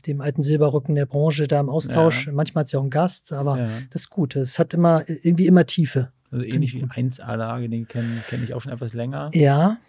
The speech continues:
Speaker 1: ähnlich, ja.
Speaker 2: Mhm.
Speaker 1: Nee, ich glaub aber, Lagebericht ist sogar noch älter. Eins A Lage
Speaker 2: Okay.
Speaker 1: ist von, wie heißt der? Ähm, der,
Speaker 2: Ja.
Speaker 1: ähm, Wirtschafts-, Wirtschaftsweisen
Speaker 2: Ja, ja.
Speaker 1: irgendwie. Ja, ich weiß, welches du meinst,
Speaker 2: Ja.
Speaker 1: ja.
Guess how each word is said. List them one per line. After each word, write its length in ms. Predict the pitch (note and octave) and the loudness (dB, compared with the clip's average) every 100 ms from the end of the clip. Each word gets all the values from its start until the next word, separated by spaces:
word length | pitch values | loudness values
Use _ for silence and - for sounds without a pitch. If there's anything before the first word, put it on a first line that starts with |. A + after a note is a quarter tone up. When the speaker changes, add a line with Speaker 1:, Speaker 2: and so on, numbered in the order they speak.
| _ | _
Speaker 1:
ähnlich, 520 | - D3 F3+ A3+ - - | 4 6 8 6 2 -4
ja. 240 | D3+ F#3 | -2 0
Speaker 2:
Mhm. 280 | A2+ A#2 D#3+ | -2 -4 -4
Speaker 1:
Nee, 120 | E3+ E3+ | 0 0
ich 80 | - | 2
glaub 180 | F3+ | 0
aber, 240 | G3 F#3 F3+ | 4 4 4
Lagebericht 420 | - F3 F#3 D#3+ | 0 -2 0 -4
ist 40 | - | -4
sogar 160 | D#3+ | -4
noch 120 | D3+ C3 | -4 -6
älter. 440 | D3+ F#3 G#3 F#3+ | -8 -4 -6 -4
Eins 180 | D3+ - | -4 0
A 20 | |
Lage 200 | D3+ D3+ C#3+ | 2 2 2
Speaker 2:
Okay. 80 | |
Speaker 1:
ist 160 | F#3 - | 0 2
von, 200 | E3 E3 | 4 4
wie 140 | D#3 | 2
heißt 240 | C#3+ D#3 - | -2 -4 -2
der? 160 | B2+ A#2+ C3+ | -2 -2 -2
Ähm, 340 | B2+ B2+ A2+ - - | 0 0 -2 -8 -6
der, 300 | C3 A#2 A2 G2 _ _ - - | -4 -2 -6 -10 _ _ -6 -4
Speaker 2:
Ja. 400 | A#2 A2+ A2+ B2 A#2+ | 0 -2 -2 -6 -2
Speaker 1:
ähm, 340 | C3+ B2+ A#2+ G2+ _ _ - _ - | 2 2 2 -4 _ _ -20 _ 0
Wirtschafts-, 480 | D3 - C3 - - | 0 2 -2 -2 -4
Wirtschaftsweisen 1120 | C3 C#3 B2+ - - - B2 A2+ B2 C3+ B2+ | -2 0 -2 -6 -10 -6 -4 2 2 2 0
Speaker 2:
Ja, 60 | A#2+ | -2
ja. 40 | |
Speaker 1:
irgendwie. 140 | C3 B2+ | -2 -4
Ja, 120 | C3 | -6
ich 200 | C3 - | -6 0
weiß, 200 | C#3+ - | 0 0
welches 240 | B2+ - | -4 -4
du 100 | - | -6
meinst, 320 | B2 A#2 A#2+ A#2+ | -6 -4 -6 -4
Speaker 2:
Ja. 80 | A2 | -4
Speaker 1:
ja. 240 | A2+ | -6